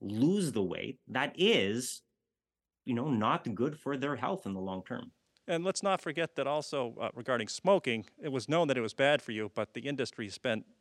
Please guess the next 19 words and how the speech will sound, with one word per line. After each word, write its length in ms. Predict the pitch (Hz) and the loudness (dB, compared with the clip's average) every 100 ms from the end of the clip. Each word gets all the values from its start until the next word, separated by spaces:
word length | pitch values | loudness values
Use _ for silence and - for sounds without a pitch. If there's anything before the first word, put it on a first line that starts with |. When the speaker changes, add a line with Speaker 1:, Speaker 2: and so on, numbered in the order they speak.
| _ 147 | _ 0
Speaker 2:
billions 340 | 151 139 113 | 2 2 -2
of 100 | 110 | -2
dollars 420 | 107 113 113 110 | 0 2 0 -2
and 100 | 104 | -4
Speaker 1:
Yes. 80 | 120 | 2
Speaker 2:
years 240 | 135 117 | 4 2
coming 340 | - 131 123 120 | 0 -2 0 0
up 140 | 117 | 0
with 100 | 113 | -2
science 480 | - 123 127 120 101 | 0 2 4 2 -2
to 160 | - 101 _ | -6 -10 _
try 300 | - 135 135 | 0 4 4
to 80 | 117 | 2
prove 260 | - 110 117 | -2 -2 2
otherwise. 540 | 135 113 87 - - - - - | 2 2 0 -6 -10 -16 -12 -2
And 200 | 135 117 | -2 0
with 160 | 147 143 | 0 4
obesity, 880 | 127 - 175 175 160 131 127 117 - _ _ _ _ - 262 _ _ | 2 2 -2 0 0 2 0 0 -8 _ _ _ _ -20 -20 _ _
well, 120 | 160 | -6